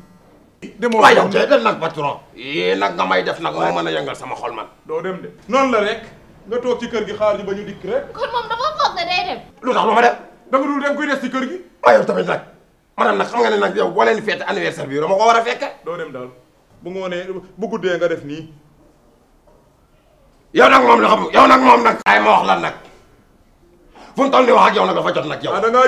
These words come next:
Speaker 1: jéem.
Speaker 2: Waaye yow waxuma la jéngu, damay attaqué nga naan ma waxu jéngu.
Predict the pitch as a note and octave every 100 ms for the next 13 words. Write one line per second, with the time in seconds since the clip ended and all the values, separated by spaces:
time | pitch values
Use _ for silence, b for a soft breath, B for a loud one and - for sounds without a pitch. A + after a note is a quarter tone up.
0 | B3 A3 F3 C4+ C#4 D4 D#4 D4 C#4 C#4+
1 | B3+ - B3+ B3 B3+ B3 - G#3 G#3 G#3
2 | G#3 A3 A3 G#3 F#3+ D#3+